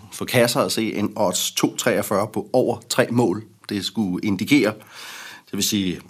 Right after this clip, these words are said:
indskud retur ved tre mål, gevinst odds to treogfyrre ved flere end det. Jeg, øh, oplæser lige resultaterne fra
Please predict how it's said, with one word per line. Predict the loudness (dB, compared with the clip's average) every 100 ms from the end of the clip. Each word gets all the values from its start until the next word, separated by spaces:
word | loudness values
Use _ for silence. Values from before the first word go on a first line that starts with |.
| -12 -2
indskud | 0 4 4
retur | 4 6 4 4 0 -8
ved | -2
tre | 2 4
mål, | 6 6 2 -4 -20 -4
gevinst | 0 0 0 -6 -10 -8
odds | -6
to | -2 -2
treogfyrre | 0 0 2 2 0 -2 -12 _ _ _ -4
ved | -2 -4 -12 -20 -20 _
flere | 6 8 10
end | 8
det. | 4 0 -2 -18 -20 -16 -14 -12 -12 4
Jeg, | 8 10 8 6
øh, | 6
oplæser | 6 6 6
lige | 6 4
resultaterne | 2 0 2 2 2 0 -4 -12
fra | 0 2 2